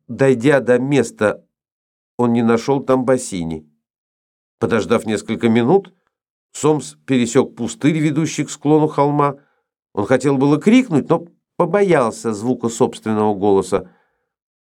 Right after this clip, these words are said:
На лугу было пустынно, как в прериях.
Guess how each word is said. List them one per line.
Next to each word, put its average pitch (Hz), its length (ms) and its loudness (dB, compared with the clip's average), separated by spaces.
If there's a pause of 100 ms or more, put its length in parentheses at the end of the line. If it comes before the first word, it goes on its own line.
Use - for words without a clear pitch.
(320)
На 120 140 2
лугу 123 320 2
было 151 200 2
пустынно, 98 680 -6
как 87 220 -6
в - 100 -20
прериях. 107 580 -2